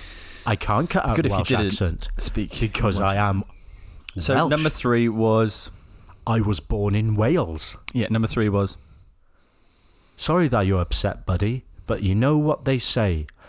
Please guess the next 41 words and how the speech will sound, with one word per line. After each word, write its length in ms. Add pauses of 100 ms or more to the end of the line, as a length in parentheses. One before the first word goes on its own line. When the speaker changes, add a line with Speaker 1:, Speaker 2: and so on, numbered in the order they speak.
(240)
Speaker 1:
When 240
one 280
door 240
closes, 500
another 300
one 180
opens. 720 (100)
Don't 180
forget 380
this, 240
though." 260 (340)
Speaker 2:
Don't 260
forget 440
this, 380
though. 300 (720)
Speaker 1:
Clue 140
number 200
one? 200 (720)
All 80
right, 180
mate, 240
no 120
need 100
to 40
be 100
a 80
dick, 400
is 100
there? 240 (580)
Speaker 2:
Uh, 600 (560)
Speaker 1:
So 140
clue 180
number 240
two. 400
Speaker 2:
so 120
that's, 200
that's 240
Speaker 1:
If 180
you 140
get 280
any, 520